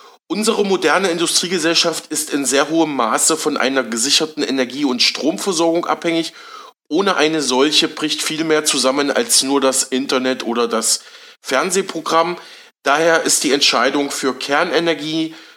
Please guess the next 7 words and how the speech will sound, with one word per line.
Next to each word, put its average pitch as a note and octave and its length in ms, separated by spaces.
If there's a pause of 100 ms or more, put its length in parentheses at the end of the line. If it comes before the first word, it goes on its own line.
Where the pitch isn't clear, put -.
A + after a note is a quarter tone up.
für C3+ 180
Kohle E3+ 400
und C#3+ 160
für C#3+ 180
Gas B2 520 (200)
oder E3 240
dagegen, E3+ 800